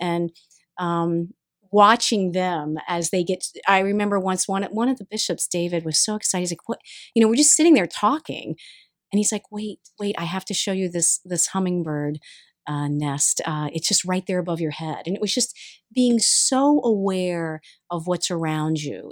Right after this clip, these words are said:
and living in the present tense instead of worrying about what we're seeing in the future and worrying about the past. It's about just being in the moment and appreciating those around you. And I, I think in many ways, Amish families have that, you know, have that really perfected, that they are, you know, j-,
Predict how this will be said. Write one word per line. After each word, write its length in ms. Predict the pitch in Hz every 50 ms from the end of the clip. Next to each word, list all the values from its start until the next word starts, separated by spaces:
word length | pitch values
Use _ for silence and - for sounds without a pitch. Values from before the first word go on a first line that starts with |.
| _ _
and 220 | - 214 220 214
living 320 | 226 247 262 254 269 247 226
in 80 | 196
the 80 | 180 170
present 420 | _ - 185 165 - - 135 92
tense 400 | - - 147 104 - - - - -
instead 360 | 175 190 185 - - 220 196
of 120 | 190 180 - - - - - - _
worrying 500 | 202 208 240 247 254 254 247 240 220 196
about 400 | 180 160 160 156 151 151 143 -
what 160 | 180 202 -
we're 80 | - 196
seeing 340 | 175 - - 180 170 170 165
in 60 | 156
the 80 | 156
future 400 | 151 - 170 156 151 - - 170
and 160 | 156 151 151 160
worrying 300 | 175 185 190 185 185 175
about 240 | - 170 143 143
the 80 | - -
past. 560 | _ - - 151 143 135 120 127 - - -
It's 160 | - 165 -
about 280 | - 170 180 156 147 -
just 360 | - 170 - - 170 156 160
being 320 | - 208 214 226 226 220 220
in 160 | - 180 180
the 80 | 170
moment 340 | 160 156 151 147 147 147 143 -
and 100 | 151 151
appreciating 500 | 143 - - 156 147 - - 147 139 143
those 240 | 143 135 127 135 -
around 380 | 143 127 127 123 120 131 156
you. 160 | - - - - - - - - - - _
And 120 | 202 196
I, 100 | 196 196 -
I 100 | 190 190
think 180 | 180 220 208 -
in 100 | 190 190
many 220 | 180 180 180 190
ways, 260 | 190 180 170 165 160
Amish 300 | 165 - 151 160 165 160
families 400 | - - 165 160 160 160 165 160
have 220 | - 160 156 165 165
that, 240 | 165 160 160 156 - _ _ - _ _ _ _ _ _ _
you 60 | -
know, 100 | 180 170
have 180 | 156 170 170 165
that 200 | 170 165 165 - -
really 280 | 196 185 185 180 180 185
perfected, 760 | - - 185 180 - 196 226 - _ - - - - - _
that 180 | - 160 156 _
they 300 | - 165 160 160 156 156 _ - - - - _ _ _ _
are, 320 | 165 165 165 165 160 165 -
you 120 | - 202
know, 160 | 180 165 170 -
j-, 140 | 226 233 262